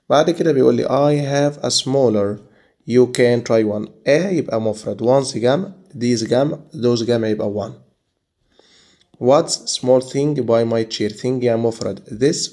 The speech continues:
what is this؟ These، those، ones طبعًا مفرد الوحيد هنا this.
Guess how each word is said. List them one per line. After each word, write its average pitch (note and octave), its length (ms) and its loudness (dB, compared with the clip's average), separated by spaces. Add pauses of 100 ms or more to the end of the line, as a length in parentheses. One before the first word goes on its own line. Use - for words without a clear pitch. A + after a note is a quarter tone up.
what A#2 300 0
is A2 160 -4
this؟ C#3 320 0 (440)
These، C3+ 540 2
those، B2+ 420 2
ones A2+ 440 0
طبعًا G#2+ 220 0
مفرد G#2+ 300 -4
الوحيد G#2 340 -6
هنا G2+ 240 -4
this. - 300 -10